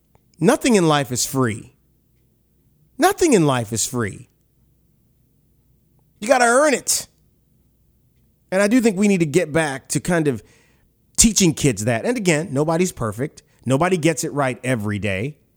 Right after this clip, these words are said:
All of us make mistakes. But goodness gracious, man,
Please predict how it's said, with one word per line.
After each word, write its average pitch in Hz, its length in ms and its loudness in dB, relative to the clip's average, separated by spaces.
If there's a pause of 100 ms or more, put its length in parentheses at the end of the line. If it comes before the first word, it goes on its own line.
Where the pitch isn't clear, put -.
(520)
All 165 220 2
of 185 80 0
us 170 140 -2
make 139 220 -2
mistakes. 117 600 -6 (600)
But 104 160 -10
goodness 185 420 0
gracious, 185 560 -2
man, 101 360 -4